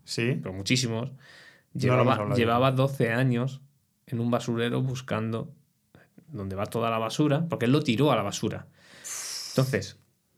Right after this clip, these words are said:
Speaker 2: lleva doce años buscando ese disco duro, contratando a gente, se gasta una pasta.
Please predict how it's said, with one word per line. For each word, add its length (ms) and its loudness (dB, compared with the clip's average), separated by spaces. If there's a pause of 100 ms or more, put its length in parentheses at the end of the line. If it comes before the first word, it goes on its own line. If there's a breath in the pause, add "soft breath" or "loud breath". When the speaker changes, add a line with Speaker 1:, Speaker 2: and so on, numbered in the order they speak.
(140)
Speaker 2:
lleva 380 2
doce 300 4
años 260 2
buscando 400 0
ese 160 2
disco 260 0
duro, 220 2
contratando 580 4
a 60 4
gente, 400 4
se 120 -2
gasta 360 0
una 160 4
pasta. 420 0